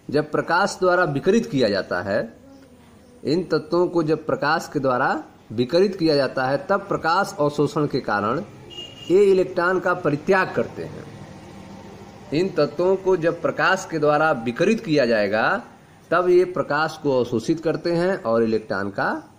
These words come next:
परित्याग करते हैं। इसी गुण के कारण सीजियम तथा पोटेशियम का प्रयोग प्रकाश विद्युत सेल में इलेक्ट्रोड के रूप में किया जाता है।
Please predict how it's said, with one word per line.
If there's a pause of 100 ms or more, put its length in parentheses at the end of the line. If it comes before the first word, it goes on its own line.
परित्याग
करते
हैं। (920)
इसी
गुण
के
कारण
सीजियम
तथा
पोटेशियम
का
प्रयोग (920)
प्रकाश
विद्युत
सेल
में (840)
इलेक्ट्रोड
के
रूप
में
किया
जाता
है।